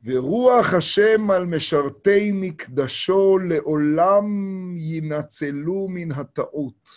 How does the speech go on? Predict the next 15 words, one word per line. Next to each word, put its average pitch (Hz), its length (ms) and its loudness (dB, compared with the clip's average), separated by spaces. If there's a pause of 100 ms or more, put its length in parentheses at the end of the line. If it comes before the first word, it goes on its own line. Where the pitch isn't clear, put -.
(100)
לשון 123 380 -10
הרמב"ן 123 960 -8
בתחילת 110 520 -12
ספר 104 300 -18
ש-, - 120 -20
פרשת 117 460 -16
שופטים. - 340 -20 (1900)
אל 220 300 -4 (140)
תטה - 500 -6 (1300)
את 113 140 -12
תפקיד 123 480 -12
המשפט 107 800 -14 (580)
אל 101 80 -14
עצמך. 101 420 -20 (2500)
תשתחרר 160 1160 -6